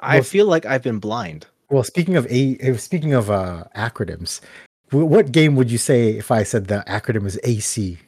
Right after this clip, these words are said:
Speaker 1: A C?
Speaker 2: Mm-hmm.
Speaker 1: Assassin's Creed?
Speaker 2: Okay, well, you know what? That's actually a good one. That's actually a good one. Not what I thought it was gonna be,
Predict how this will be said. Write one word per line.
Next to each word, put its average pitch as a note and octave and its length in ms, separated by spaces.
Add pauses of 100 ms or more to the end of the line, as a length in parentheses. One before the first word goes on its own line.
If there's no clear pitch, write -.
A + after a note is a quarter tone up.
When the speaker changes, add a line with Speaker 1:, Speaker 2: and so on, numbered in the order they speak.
(380)
Speaker 1:
A D3+ 240
C? A3+ 480 (260)
Speaker 2:
Mm-hmm. B2+ 160
Speaker 1:
Assassin's C3+ 520
Creed? A#3+ 440 (280)
Speaker 2:
Okay, G#2+ 240
well, G2+ 400
you C3 180
know C3 80
what? C#3 220
That's A#2+ 240
actually B2+ 100
a - 40
good A2 140
one. F#2+ 160 (280)
That's B2 120
actually C#3 180
a - 20
good A#2+ 140
one. D3+ 260
Not A#2+ 220
what A#2+ 100
I A#2+ 40
thought B2 220
it A2 60
was G#2+ 100
gonna A2+ 180
be, A#2+ 220